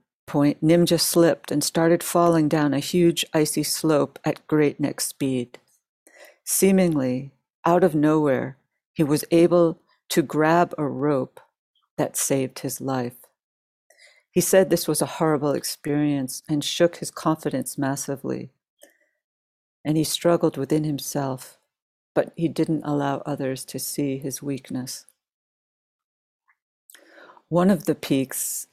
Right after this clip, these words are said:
Annapurna, is so treacherous that out of, one of, out of every three climbers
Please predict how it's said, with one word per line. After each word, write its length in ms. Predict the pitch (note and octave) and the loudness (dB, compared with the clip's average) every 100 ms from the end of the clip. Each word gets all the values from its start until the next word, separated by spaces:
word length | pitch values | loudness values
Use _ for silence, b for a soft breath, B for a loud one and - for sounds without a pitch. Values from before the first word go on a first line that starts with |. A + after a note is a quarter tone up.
| - | 0
Annapurna, 840 | D#3 C#3 - E3 E3 D#3 C3 C3 - _ _ _ _ _ _ _ | 2 0 -2 0 2 2 0 -6 -14 _ _ _ _ _ _ _
is 160 | F3 - | -2 2
so 280 | - E3+ | 4 4
treacherous 840 | E3 - E3 - C#3+ B2+ B2+ - - _ _ _ _ _ _ _ _ _ _ _ _ _ _ | 2 -2 -2 -2 -4 -4 -4 -8 -14 _ _ _ _ _ _ _ _ _ _ _ _ _ _
that 160 | D#3 - | -2 2
out 180 | F3 F3 | 4 6
of, 380 | F#3 D#3+ - - _ _ | 4 2 -12 -20 _ _
one 260 | D3 E3+ F#3+ | 0 2 2
of, 160 | - - - | 0 -2 0
out 160 | D#3 | 2
of 100 | D3+ - | 0 2
every 320 | F3 E3 F3 | 0 2 0
three 400 | E3 - - E3 | 0 -6 0 0
climbers 840 | E3 - D3 D#3 D#3 B2 C#3+ - | 0 -2 0 2 0 -4 -6 -10